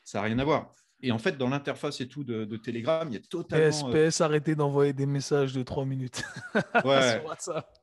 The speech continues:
Speaker 1: Ouais, faites-le sur Telegram. En une minute
Speaker 2: Voilà.
Speaker 1: trente, c'est fini, on n'en parle plus, mais, euh,
Speaker 2: <laughs> Ouais,
Speaker 1: pas
Speaker 2: voilà,
Speaker 1: sur
Speaker 2: je
Speaker 1: WhatsApp.
Speaker 2: Désolé, je t'ai interrompu, let's go.
Speaker 1: Non, non, t'inquiète,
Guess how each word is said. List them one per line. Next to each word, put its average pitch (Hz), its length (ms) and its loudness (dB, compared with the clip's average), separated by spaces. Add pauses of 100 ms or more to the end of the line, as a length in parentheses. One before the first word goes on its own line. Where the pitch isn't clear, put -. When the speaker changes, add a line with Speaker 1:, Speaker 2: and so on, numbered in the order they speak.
Speaker 1:
Ouais, 131 500 0
faites-le 175 240 -2
sur 190 200 -4
Telegram. 165 480 0
En 131 100 -4
une 175 140 -4
minute 175 160 -4
Speaker 2:
Voilà. 135 120 -6
Speaker 1:
trente, 185 180 -4
c'est 143 100 -4
fini, 165 260 -2
on 160 60 -2
n'en 131 100 -4
parle 139 220 -4
plus, 190 160 -6
mais, 123 180 0
euh, 113 100 0
Speaker 2:
<laughs> - 120 2
Ouais, - 80 -8
Speaker 1:
pas 135 320 -10
Speaker 2:
voilà, 170 180 0
Speaker 1:
sur 135 140 -2
Speaker 2:
je 127 60 2
Speaker 1:
WhatsApp. 160 260 -2 (340)
Speaker 2:
Désolé, 175 340 4
je 139 60 -4
t'ai 156 80 2
interrompu, 151 460 0
let's 135 180 -6
go. 143 160 -4 (460)
Speaker 1:
Non, 190 100 0
non, 202 140 2
t'inquiète, 143 340 -8